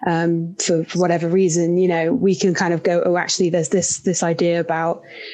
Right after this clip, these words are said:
um, what it's like to be a student, and, or maybe this about, about the student experience."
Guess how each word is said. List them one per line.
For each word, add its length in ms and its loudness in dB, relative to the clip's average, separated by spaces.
um, 360 -2
what 160 0
it's 100 -6
like 140 -2
to 80 -6
be 80 0
a 40 -2
student, 640 0
and, 280 -2
or 200 0
maybe 300 -2
this 320 -2
about, 340 -2
about 300 -4
the 60 -4
student 260 0
experience." 680 -2